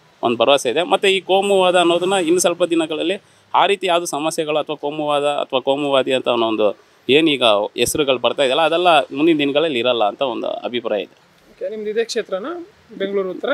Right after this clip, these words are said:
Speaker 1: ನಮ್ದು
Speaker 2: ಲೋಕಸಭೆಗೆ? ಬೇರೆ?
Speaker 1: ಗಾಂಧಿನಗರ ವಿಧಾನಸಭಾ ಕ್ಷೇತ್ರ ಸರ್.
Speaker 2: ಓಕೆ, ಬೆಂಗಳೂರು ಉತ್ತರ ಲೋಕಸಭಾ ಕ್ಷೇತ್ರಕ್ಕೆ ಸೇರುತ್ತಾ ಗಾಂಧಿನಗರ?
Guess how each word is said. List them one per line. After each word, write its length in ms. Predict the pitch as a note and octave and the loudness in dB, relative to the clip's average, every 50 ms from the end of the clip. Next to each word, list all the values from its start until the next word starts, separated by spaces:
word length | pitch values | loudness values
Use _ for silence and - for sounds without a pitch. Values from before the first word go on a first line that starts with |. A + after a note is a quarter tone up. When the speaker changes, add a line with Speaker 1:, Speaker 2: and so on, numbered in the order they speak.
| D4 - | -4 -2
Speaker 1:
ನಮ್ದು 320 | - - C#3 D#3 E3 D#3+ | 2 4 4 6 6 6
Speaker 2:
ಲೋಕಸಭೆಗೆ? 680 | D#3+ D3 C3 B2+ - - - - - - - - - - | 6 4 4 2 0 -4 -8 -10 -16 -16 -14 -12 -10 -10
ಬೇರೆ? 340 | G#2+ G2+ - - - - - | -10 -12 -12 -16 -18 -6 -2
Speaker 1:
ಗಾಂಧಿನಗರ 460 | C#3 D3 E3 F3+ F#3 F3 E3 E3 C#3+ | 0 0 2 2 0 2 0 0 -2
ವಿಧಾನಸಭಾ 380 | B2 B2+ C3 B2 - A2 G#2+ G#2+ | -2 -4 -4 -4 -4 -6 -8 -8
ಕ್ಷೇತ್ರ 280 | - - E2 - - - | -8 -10 -12 -12 -14 -20
ಸರ್. 380 | - _ _ _ _ - G3+ | -20 _ _ _ _ -20 -20
Speaker 2:
ಓಕೆ, 300 | - - - E3+ E3 - - G#3+ | -20 -14 -14 -14 -14 -14 -10 -6
ಬೆಂಗಳೂರು 360 | G#3 A3+ B3 C4 C4+ B3+ A#3+ | -4 -2 0 0 0 0 0
ಉತ್ತರ 420 | A#3 A3+ - A3+ G#3+ G3+ G3 F#3+ F#3 | -2 -2 0 2 2 2 2 0 0
ಲೋಕಸಭಾ 380 | F#3+ F#3+ F3+ - - F#3+ F#3 | -2 -4 -6 -6 -10 -10 -12
ಕ್ಷೇತ್ರಕ್ಕೆ 380 | F3+ - - F3+ - F#3 F#3 - | -10 -10 -10 -10 -10 -12 -12 -10
ಸೇರುತ್ತಾ 300 | G3 F3 E3+ D#3+ - C4 C#4 B3+ B3+ - - - - _ _ E4 C#4 A#3 G3 F#3+ F#3+ - - - - - | -10 -10 -10 -10 -10 -12 -12 -12 -14 -18 -20 -20 -20 _ _ -20 -20 -20 -20 -20 -20 -20 -20 -20 -14 -4
ಗಾಂಧಿನಗರ? 360 | F#3+ G3 A3+ B3 A#3+ A#3+ A#3+ | -2 0 0 2 0 0 0